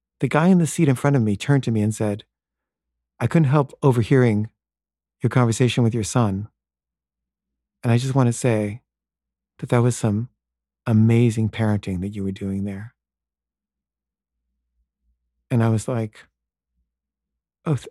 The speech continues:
oh, thank you. Thank you so much." And I, I was so moved because, Mandy, my wife was always saying, like, what a bad parent I am.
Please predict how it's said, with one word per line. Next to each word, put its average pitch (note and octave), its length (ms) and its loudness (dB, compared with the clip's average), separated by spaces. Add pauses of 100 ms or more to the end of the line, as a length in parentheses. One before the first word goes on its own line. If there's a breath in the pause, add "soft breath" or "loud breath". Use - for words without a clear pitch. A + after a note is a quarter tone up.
oh, C3+ 80 2
thank D3+ 300 0
you. G#2+ 220 -8 (280)
Thank - 160 -16
you C3+ 60 -6
so C3+ 100 -4
much." - 420 -4 (1500)
And A2 120 -2
I, G#2+ 240 -2
I A#2 100 -12
was G#2+ 120 -10
so B2+ 200 0
moved A#2 560 -2
because, - 520 -12 (960)
Mandy, A2+ 280 2
my G2+ 100 -2
wife G#2+ 280 -4
was A#2 120 -10
always A2+ 220 -4
saying, A2+ 200 -2
like, A2 180 -6
what A2 80 -4
a G#2+ 40 -4
bad G#2 280 -6
parent B2 340 -4
I G2 80 -8
am. G2 300 -10